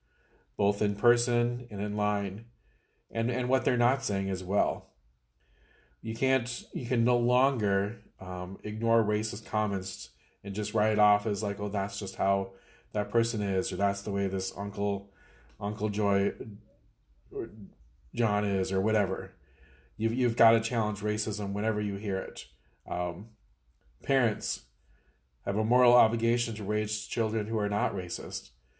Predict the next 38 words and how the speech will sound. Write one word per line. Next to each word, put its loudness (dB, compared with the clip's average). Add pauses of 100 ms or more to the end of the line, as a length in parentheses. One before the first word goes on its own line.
(220)
and -12
to -18
talk 4
about 4
these -4
issues -4
with -8
your -4
children -2
and -8
educate -4
them -6
about -2
what's -4
going -4
on. -8 (640)
There 4
is 2
a 2
plethora 4
of -6
resources -2
out 0
there, -2 (420)
um, -2
to -4
help 2
you 0
with -2
this, -4
from, -4
from -8
books -2
to -2
activities -2
to, -8 (560)
to -2
everything. 0